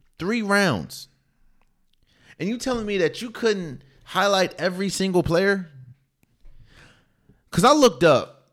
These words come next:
I'm like, "Wait. Who? Wait, what? How are we already on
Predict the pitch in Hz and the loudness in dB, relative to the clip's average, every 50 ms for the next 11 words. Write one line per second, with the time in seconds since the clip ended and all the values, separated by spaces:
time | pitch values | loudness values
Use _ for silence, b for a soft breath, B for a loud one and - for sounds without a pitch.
0 | - - 156 151 113 95 80 60 65 76 104 147 110 78 - _ _ _ _ _ | -12 -10 -8 -8 -8 -10 -12 -14 -12 -10 -8 -8 -8 -8 -12 _ _ _ _ _
1 | _ _ _ _ _ _ _ _ _ _ _ _ _ _ _ _ _ _ _ _ | _ _ _ _ _ _ _ _ _ _ _ _ _ _ _ _ _ _ _ _
2 | _ _ _ _ _ _ _ _ _ _ _ _ _ _ _ _ - - - 180 | _ _ _ _ _ _ _ _ _ _ _ _ _ _ _ _ -14 -8 -6 -4
3 | 269 370 370 294 - - - 113 85 - - 80 147 349 415 427 415 _ _ _ | -4 -6 -8 -16 -20 -18 -18 -18 -18 -18 -16 -16 -14 -14 -14 -16 -20 _ _ _
4 | B B 151 131 B B B B _ _ _ _ _ _ _ _ _ _ _ _ | B B -20 -20 B B B B _ _ _ _ _ _ _ _ _ _ _ _
5 | _ _ _ - - - - 381 370 370 381 - 180 180 175 170 240 - 139 135 | _ _ _ -10 -8 -6 -4 -2 -2 -2 -2 -2 -2 -2 -2 -4 -4 -4 -4 -2
6 | 160 160 143 127 92 - 50 | -2 -4 -4 -6 -8 -12 -16